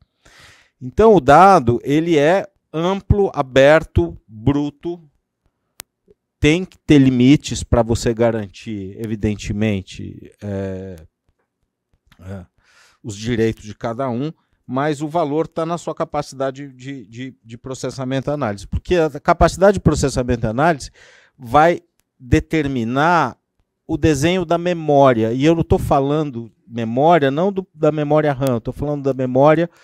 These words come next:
do ponto de vista de reconhecimento histórico daquilo que aconteceu.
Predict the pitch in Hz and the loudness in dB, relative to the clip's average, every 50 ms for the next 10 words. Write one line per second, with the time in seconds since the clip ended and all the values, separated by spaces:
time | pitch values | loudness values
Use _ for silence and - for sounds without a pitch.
0 | _ _ _ _ _ _ - 139 - - 170 185 180 - 160 147 151 135 131 147 | _ _ _ _ _ _ -6 -2 4 6 6 6 6 2 -6 -6 -6 -6 -4 -4
1 | 175 170 - - - 180 160 139 123 123 127 147 185 190 175 185 180 - 185 180 | -4 -4 -4 -2 -4 -4 -4 -4 -10 -10 -4 0 0 2 2 2 0 2 2 2
2 | 170 170 156 - 170 165 180 185 - 208 185 - - - - - 156 165 180 185 | 2 0 0 -2 -2 -2 -2 -2 -2 -4 -4 -4 -6 -2 4 6 8 8 8 6
3 | 147 - - 120 104 101 101 - - 110 98 - - 98 - 101 98 - 98 90 | 4 0 -4 -4 -4 -6 -8 -6 -8 -10 -10 -10 -14 -14 -14 -14 -14 -14 -16 -16
4 | - - - | -16 -20 -20